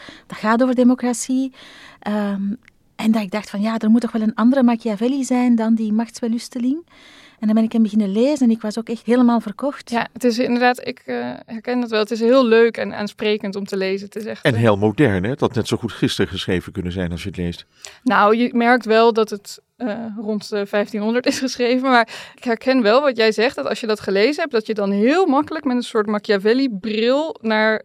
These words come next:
Speaker 2: eh, eh, de wereld kan kijken. Dat je hem ineens in heel veel situaties ziet in je eigen leven, maar ook, eh, inderdaad, eh, gewoon echt in de politiek. En dat is wel heel leuk.
Speaker 3: Ja, maar jij ziet dan eerder Eva, eh, Frank Underwood uit House of Cards en jij ziet misschien een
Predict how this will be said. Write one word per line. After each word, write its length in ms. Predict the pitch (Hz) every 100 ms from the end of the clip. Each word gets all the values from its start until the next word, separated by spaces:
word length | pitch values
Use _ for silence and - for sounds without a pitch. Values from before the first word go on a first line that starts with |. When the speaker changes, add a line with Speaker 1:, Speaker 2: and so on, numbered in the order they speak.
| -
Speaker 2:
eh, 520 | 214 208 208 202 202
eh, 60 | 202 - 196 196
de 80 | 202
wereld 300 | 233 208 -
kan 160 | 185
kijken. 320 | 196 185 175 202
Dat 120 | 196
je 60 |
hem 80 | 214
ineens 160 | 214 208
in 80 | 214
heel 180 | 254
veel 100 | 285
situaties 920 | - 247 240 220 220 214 - 208 - - - - -
ziet 300 | - 208 202
in 100 | 208
je 60 |
eigen 360 | - 277 311 294
leven, 280 | 285 285 262
maar 140 | 233
ook, 200 | 247 254
eh, 260 | - 226 214
inderdaad, 360 | 214 214 208
eh, 460 | - 202 - - -
gewoon 240 | 208 208
echt 220 | 208 214 -
in 160 | 208
de 60 | 208
politiek. 500 | 262 208 196 196 -
En 60 | 208
dat 140 | 214
is 100 | 247
wel 160 | 226 220
heel 180 | 220
leuk. 280 | 220 202 190
Speaker 3:
Ja, 80 | 95 -
maar 140 | 110
jij 200 | 104 123
ziet 200 | 110 113
dan 120 | 131
eerder 400 | - 101 98 95
Eva, 540 | - 98 90 104 92 87
eh, 200 | - 98 92
Frank 260 | - 101 90
Underwood 540 | 107 107 117 147 -
uit 140 | 101
House 260 | - 101 98
of 120 | 87
Cards 420 | - 110 127 -
en 160 | - 110
jij 220 | 95 98
ziet 220 | 104 127 -
misschien 400 | - 131 127 123
een 320 | 123 120